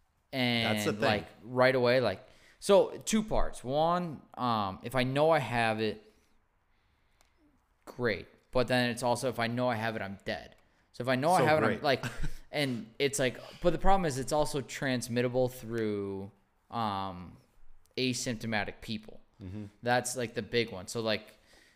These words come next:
Speaker 1: if you don't know you have it and you do have it, you can transmit it. And that's, I think, the biggest problem.
Speaker 2: That
Speaker 1: Whereas
Speaker 2: is
Speaker 1: s-, I think Heilman was telling me, I don't know if it was the Spanish flu or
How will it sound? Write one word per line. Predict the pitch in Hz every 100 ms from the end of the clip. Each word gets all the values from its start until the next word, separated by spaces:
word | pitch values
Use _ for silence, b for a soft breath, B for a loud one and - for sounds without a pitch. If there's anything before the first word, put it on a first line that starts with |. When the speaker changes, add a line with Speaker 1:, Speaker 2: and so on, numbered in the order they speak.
| b b _
Speaker 1:
if | 123 117
you |
don't | 117 165 214
know | 143
you | 123 117
have | 117 110 95
it | 98 - _ -
and | 107
you | 98
do | 151 131
have | 110 104 98
it, | -
you | 98
can | - 131 120
transmit | 107 113 101 120 107
it. | 95 85
And | 98 104
that's, | 117 123 -
I | 113
think, | 113 110 107
the | 104
biggest | 92 110 95 101 -
problem. | 107 - - 57 - _ _ _ _ _ 85 82
Speaker 2:
That | 98 117 127
Speaker 1:
Whereas | 135 131 135 120
Speaker 2:
is | - B B
Speaker 1:
s-, | B -
I | 151
think | 175 156 - - -
Heilman | 139 139 147 143 139
was | 127
telling | - 143 135
me, | 135
I | 135
don't |
know | 131
if | 117
it |
was | 117 110
the | 104
Spanish | - 147 151 151 147
flu | - 147 143 143 143 143
or | 110 113 113 107 101 98